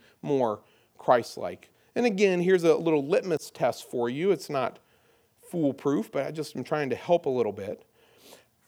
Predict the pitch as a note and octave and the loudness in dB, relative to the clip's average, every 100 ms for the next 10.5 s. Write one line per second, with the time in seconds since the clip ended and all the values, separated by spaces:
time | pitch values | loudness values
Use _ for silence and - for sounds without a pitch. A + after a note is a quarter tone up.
0 | - - C#4 D4 A#3+ G#3 G3+ E3+ D3 - | -6 2 4 4 6 6 4 0 -6 0
1 | G#3+ A#3+ A#3 A3 - - A3 G3 E3+ D3+ | 4 4 2 -10 -10 -2 0 0 0 -2
2 | D3+ D3 C3+ G#3+ G#3 F#3+ - - G3+ F#3+ | -4 -4 -2 -2 -2 -4 -6 2 4 4
3 | F#3 F#3 F3+ D#3+ E3 G#3+ D3+ G2 F#2 F3+ | 4 2 2 -2 -2 -4 -6 -8 -10 -18
4 | _ _ _ _ _ _ _ _ _ _ | _ _ _ _ _ _ _ _ _ _
5 | _ _ _ A3 A#3+ G#3+ G#3 A#3+ C#4 G#3+ | _ _ _ 6 8 6 2 4 8 8
6 | C3+ C3 A#3 - _ _ _ _ C4+ D4 | 8 4 0 -8 _ _ _ _ 0 4
7 | C#4 B3+ A3 F#3+ - A3+ A#3 G3+ G3 - | 8 8 6 0 2 4 4 2 -10 -10
8 | - A3 G#3+ F#3+ E3 E3+ - B3+ B3 A3 | 0 4 4 2 -4 -8 -2 -2 2 0
9 | F#3+ G3 A3 G#3 F#3+ G3 E3+ D3 D3 F3 | 2 2 0 0 4 6 4 -2 -2 0
10 | F3+ G#2 - - | 0 -2 -10 -20